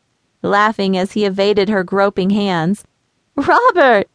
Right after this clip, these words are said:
she gasped as the cold air from the room washed over her. "You'll pay for this." "Not unless my old woman wife gets up." Robert laughed harder, dodged her kick, and then thrust a bundle of clothes at her.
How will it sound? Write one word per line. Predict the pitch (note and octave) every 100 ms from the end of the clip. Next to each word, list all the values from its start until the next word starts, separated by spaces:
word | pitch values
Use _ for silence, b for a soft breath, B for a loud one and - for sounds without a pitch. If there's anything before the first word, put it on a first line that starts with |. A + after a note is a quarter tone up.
| _ _ _ _
she | - - G3
gasped | F3+ E3+ F#3+ - G3
as | E3+
the | F3
cold | - G#3+ G#3 A3
air | F#3 F#3
from | G3+ F3+
the | E3+
room | E3 F#3 F#3+
washed | F3 F3 -
over | - E3 E3+
her. | F3+ E3+ G3+ _ _
"You'll | G3 B3+ D#4
pay | - C#4+ D4
for | E4 C#4+
this." | C#4+ D#4+ C#4 B3+ D4+ - _ _ _ _ _ _ _
"Not | F3 E3+ A#3
unless | B3 B3 D4
my | A#3 C4 -
old | G3 B3+ G#3+
woman | F#3 C4+ C4
wife | A3 C4 D4
gets | - F3 D#3+
up." | E3+ G3 - _ _ _ _ -
Robert | F#3 A3+ C#4+
laughed | G3 G#3 A3+
harder, | - F#3 E3 D3 D3 -
dodged | D#3+ G#3+ A#3+ -
her | D4+
kick, | - D#4 G#3 - -
and | D#3+ E3
then | F#3+
thrust | G3+ A3+ B3+ -
a | F3
bundle | E3+ F#3+ A3
of | A3+
clothes | - G3+ F3+ D#3+
at | D3+
her. | D#3 C#3+ D#3+